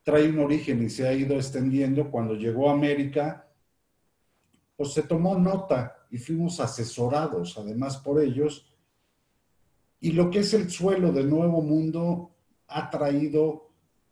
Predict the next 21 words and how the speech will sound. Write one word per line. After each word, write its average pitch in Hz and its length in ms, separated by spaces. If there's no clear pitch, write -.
cambios 165 540
muy 147 240
importantes 135 800
en 107 140
las 107 180
cepas 156 640
y 120 120
cambios 156 460
muy 147 200
importantes 135 760
en 104 100
el 95 100
vino. 101 300
Nuevo 156 300
Mundo 156 340
está 143 260
considerado 131 760
como 117 300
un 139 180
vino 139 340
alcohólico 139 920